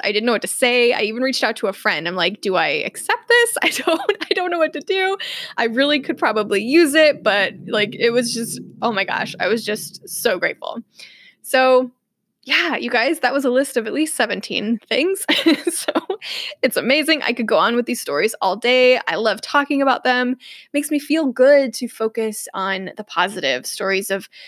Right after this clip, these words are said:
how we're coming together as a community to take care of each other and the people who need it the most right now. I know, you know, there's a ton of negativity out there. The whole reason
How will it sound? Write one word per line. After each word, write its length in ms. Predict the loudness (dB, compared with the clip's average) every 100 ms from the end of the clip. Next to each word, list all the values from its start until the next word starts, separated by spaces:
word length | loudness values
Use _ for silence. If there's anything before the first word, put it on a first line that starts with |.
| -8
how 120 | -2
we're 80 | -2
coming 360 | -2 -2 0 0
together 440 | -2 -4 -2 -2
as 160 | -4 -8
a 40 |
community 600 | -8 -4 -2 0 0 -2
to 160 | -6 -10
take 220 | -6 -6
care 320 | -6 -4 -2
of 80 | -2
each 220 | -4 -2
other 360 | -2 0 -2 -4 -12 -18 -4
and 100 | -2
the 60 |
people 380 | 0 -2 -2 -4
who 180 | -2 -2
need 140 | 0
it 140 | -2 -2
the 80 | -6
most 260 | -6 -6
right 140 | -6 -4
now. 320 | -6 -6 -10 -16 -20 -4
I 80 | 0
know, 460 | 2 4 4 4 0 -8
you 120 | -4
know, 120 | 0
there's 160 | -2 -2
a 60 |
ton 260 | -8 -2 0
of 60 | 2
negativity 580 | 0 -2 -4 -2 0
out 240 | 0 -2 -2
there. 240 | 0 0
The 100 | -2
whole 300 | -2 -2 -2 -2
reason 600 | -2 0 0 0 -2